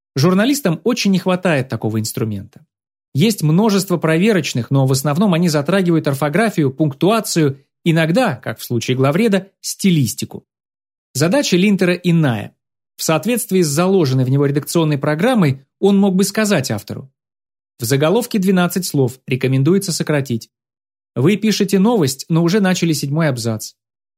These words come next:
Свыше тридцати процентов текста – сложные предложения, рекомендуется упростить. Редакционная политика издания не рекомендует использовать в новостных заметках восклицательные знаки и точки с запятой.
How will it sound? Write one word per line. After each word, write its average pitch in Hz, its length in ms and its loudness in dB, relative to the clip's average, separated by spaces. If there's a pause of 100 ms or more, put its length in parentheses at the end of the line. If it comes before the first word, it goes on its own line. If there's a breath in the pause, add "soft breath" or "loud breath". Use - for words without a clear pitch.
(280)
Свыше 214 400 0
тридцати 196 420 0
процентов 175 500 0
текста – 143 540 -2
сложные 170 540 2
предложения, 131 760 0
рекомендуется 139 720 0
упростить. 131 600 -4 (640)
Редакционная 185 600 0
политика 190 500 0
издания 180 380 2
не 165 120 2
рекомендует 185 680 2
использовать 143 560 0
в 151 100 -4
новостных 156 460 0
заметках 156 480 0
восклицательные 143 720 0
знаки 175 300 -2
и 135 60 -4
точки 165 340 -4
с - 20 -2
запятой. 127 580 -6